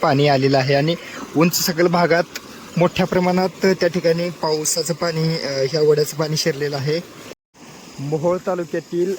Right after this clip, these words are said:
अनेक ठिकाणी, अनेक गावांमधून खरं तर, अ, वाहत जाणारा हा, अ, मोठा ओढा आहे. क-, मोहोळ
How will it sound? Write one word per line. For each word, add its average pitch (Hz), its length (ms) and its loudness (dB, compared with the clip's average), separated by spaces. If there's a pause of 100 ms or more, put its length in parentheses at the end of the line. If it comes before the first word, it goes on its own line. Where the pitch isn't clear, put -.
(200)
अनेक 156 260 2 (140)
ठिकाणी, 170 480 2 (420)
अनेक 156 260 2 (120)
गावांमधून 165 760 4
खरं 151 260 4
तर, 160 140 10
अ, 165 80 8 (100)
वाहत 139 580 6
जाणारा 143 400 6
हा, 139 380 6 (160)
अ, 117 180 0
मोठा 143 320 2
ओढा 139 240 8
आहे. 139 520 4 (680)
क-, 131 420 6 (240)
मोहोळ 147 240 4